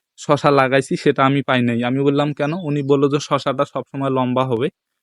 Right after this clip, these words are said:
মানে লম্বা বেশি না হলেও সোজা, সোজা হয়ে থাকবে। কিন্তু এনার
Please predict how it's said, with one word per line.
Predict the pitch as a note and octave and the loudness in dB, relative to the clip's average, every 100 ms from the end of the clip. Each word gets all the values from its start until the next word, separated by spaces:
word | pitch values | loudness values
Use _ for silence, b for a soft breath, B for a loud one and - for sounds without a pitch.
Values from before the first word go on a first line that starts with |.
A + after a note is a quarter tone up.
| - | -6
মানে | C#3 | -2
লম্বা | D3 E3 F3 G3 | 4 4 6 4
বেশি | E3+ - | 2 0
না | F3+ E3+ | 2 2
হলেও | E3 F#3 | 4 2
সোজা, | G#3 F3+ E3 E3 | 2 4 4 4
সোজা | - E3+ F3 | 2 4 4
হয়ে | E3 C#3+ | 6 4
থাকবে। | B2+ A2 A2 - _ _ _ - | 2 -2 -6 -14 _ _ _ -6
কিন্তু | D#3 D3+ F#3 F3 | -2 4 4 4
এনার | D#3 C#3 D3+ | 0 2 2